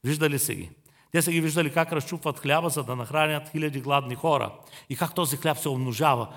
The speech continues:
от тези ръце. Няма как да не запечаташ такъв един момент в, е, живота си.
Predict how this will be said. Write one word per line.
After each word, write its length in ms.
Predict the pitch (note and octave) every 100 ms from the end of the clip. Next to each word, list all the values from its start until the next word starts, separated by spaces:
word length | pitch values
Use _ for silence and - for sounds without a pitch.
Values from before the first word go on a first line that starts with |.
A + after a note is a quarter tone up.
| -
от 140 | C3 -
тези 300 | C3+ A#2+ A2+
ръце. 420 | A2+ B2+ G#2 - _ _ _ _ _ _
Няма 460 | B2 C3+ E3+ A3 -
как 420 | - G#3+ - - E3 D3
да 160 | E3
не 380 | E3 D#3+ C#3+ C3+ - _ -
запечаташ 680 | B2 D3 C#3+ G3+ G3 F#3
такъв 320 | - D#3 F#3+ E3+
един 200 | D#3 D#3+
момент 600 | C#3+ C#3 A#2+ - - - _ _ _ _ -
в, 180 | C#3 C3+ -
е, 180 | C3+ B2+
живота 460 | A#2+ D#3+ D3+ A#2
си. 220 | G2+ -